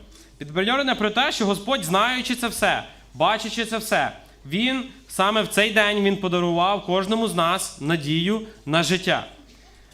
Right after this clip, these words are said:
І саме про це пише апостол Петро. Якщо ми відкриємо Перше Петра, перший розділ,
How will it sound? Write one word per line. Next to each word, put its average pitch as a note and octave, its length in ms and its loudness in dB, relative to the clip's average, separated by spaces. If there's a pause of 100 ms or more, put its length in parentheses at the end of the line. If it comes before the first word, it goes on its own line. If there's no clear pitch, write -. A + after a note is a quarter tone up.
(520)
І D#3 60 -6
саме B3+ 340 2
про A3+ 180 0
це C4 220 0
пише B3+ 340 0
апостол A#3 480 -2
Петро. A3 360 2
Якщо C#3 260 -2
ми A#3 100 0
відкриємо A3+ 440 -2
Перше A3 340 0
Петра, A3+ 400 0 (2250)
перший G3 380 0
розділ, G3 440 -2